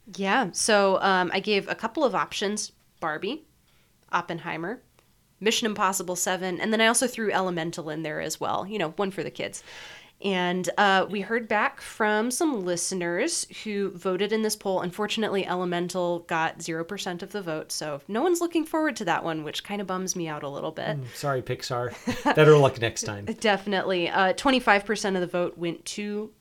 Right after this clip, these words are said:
Speaker 1: Barbie, thirty-one percent of the vote went to Oppenheimer, which means that Mission Impossible ran away with it with forty-four percent of the vote.
Speaker 2: I, when you were reading out the options, I, I know it's, you know, Mission Impossible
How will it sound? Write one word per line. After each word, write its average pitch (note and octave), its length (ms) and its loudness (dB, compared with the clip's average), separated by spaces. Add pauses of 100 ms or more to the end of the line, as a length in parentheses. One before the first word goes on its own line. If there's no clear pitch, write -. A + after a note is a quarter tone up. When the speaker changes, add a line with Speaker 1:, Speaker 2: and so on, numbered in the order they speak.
(140)
Speaker 1:
Barbie, E3 600 -2 (480)
thirty-one F3+ 500 0
percent A3 320 -2
of G3 60 2
the F#3 60 -2
vote F3+ 280 0
went E3+ 200 -6
to - 200 -10
Oppenheimer, F3 680 -2
which D#3 200 -6
means E3+ 220 -2
that - 140 -6
Mission F3+ 280 -4
Impossible D#3 1040 -6
ran F3 240 -4
away D#3 220 -2
with D3 200 -10
it - 160 -6
with - 120 -12
forty-four - 460 -10
percent - 360 -12
of - 120 -18
the - 80 -10
vote. - 260 -12 (400)
Speaker 2:
I, C#3+ 360 2 (480)
when D#3 260 6
you E3 80 8
were D#3+ 140 8
reading F3+ 240 8
out E3+ 140 6
the D3 100 6
options, D#3 440 4
I, B2 520 4 (200)
I D3+ 240 8
know F3+ 200 10
it's, - 360 4
you D#3+ 80 0
know, C3 120 2
Mission C#3 320 4
Impossible B2 560 -2